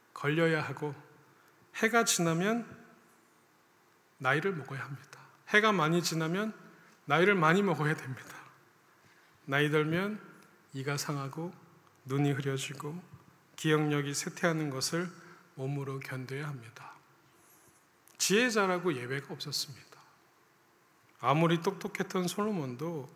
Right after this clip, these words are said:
"이 세상의 모든 사람이 당하는 일이 모두 같으리라는 것을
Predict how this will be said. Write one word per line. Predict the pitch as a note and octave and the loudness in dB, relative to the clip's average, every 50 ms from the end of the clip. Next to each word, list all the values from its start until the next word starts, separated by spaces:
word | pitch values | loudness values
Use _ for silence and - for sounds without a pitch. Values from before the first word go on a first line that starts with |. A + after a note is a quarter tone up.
| - - - - - - - _ _ _ _ _ | -20 -20 -20 -20 -20 -20 -20 _ _ _ _ _
"이 | - D#3+ F#3 | 0 2 4
세상의 | F#3 - B3 B3 A3+ - A#3 A#3 G#3+ A3 A3+ | 4 6 6 4 4 4 2 2 4 2 2
모든 | F#3+ D3 C#3+ D#3 D#3 F3+ F#3+ G3 F#3+ | 2 2 2 2 2 2 2 2 2
사람이 | - - G3 F#3 F3+ F3 F3+ F3+ F3 | 2 2 2 2 2 2 2 0 -2
당하는 | - - C#3 C3+ C#3 C#3+ D#3+ E3 D#3 C3 | -2 -4 -4 -2 -4 -4 -4 -4 -4 -6
일이 | A#2+ B2 D#3+ E3 C#3+ A2+ - - - - - - - - _ _ _ - | -4 -4 -2 -2 -4 -6 -10 -18 -20 -20 -20 -20 -20 -20 _ _ _ 0
모두 | C3 C3+ C3+ C3 D#3+ D#3 D3+ | 0 0 2 2 0 0 0
같으리라는 | - - - - - - D#3+ D#3 D3 D3+ D3 C#3+ C#3+ C3+ | -2 -4 -4 -2 -2 0 0 0 0 0 0 0 -2 -2
것을 | C3+ C#3 - - F3 F#3+ G#3+ G#3 | -2 -4 -2 -2 -2 -2 -2 -4